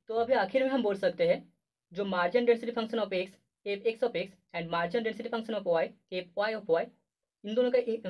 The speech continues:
मल्टीप्लिकेशन equals to हमें मिलेगा three X square into three by two into one minus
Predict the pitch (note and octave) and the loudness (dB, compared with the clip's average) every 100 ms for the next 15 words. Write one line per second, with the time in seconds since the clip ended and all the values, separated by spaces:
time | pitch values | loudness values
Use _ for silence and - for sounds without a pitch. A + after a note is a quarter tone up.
0 | F3 F3+ G3 A3 F3 F#3 F3+ F3+ F#3 F#3 | -2 0 0 -2 -4 -4 0 0 0 -2
1 | F3 E3+ D#3+ F#3+ A#3 _ _ _ _ _ | -2 0 2 2 -2 _ _ _ _ _
2 | _ _ B3+ C4 F3 - F3 F3 F#3 A3+ | _ _ -6 -4 -4 -8 -6 2 4 2
3 | _ - G3+ G3 G3+ - _ _ _ _ | _ -10 -8 -4 -6 -8 _ _ _ _
4 | _ _ _ - B3+ B3+ A3 F3+ F3 G#3 | _ _ _ -8 -6 -2 -2 -2 -4 -6
5 | F#3+ B3 _ _ - G3 G3 G3 A3 A#3+ | -4 -6 _ _ -14 -10 -6 -6 -4 -2
6 | A#3+ F#3+ G#3 | -2 -4 -6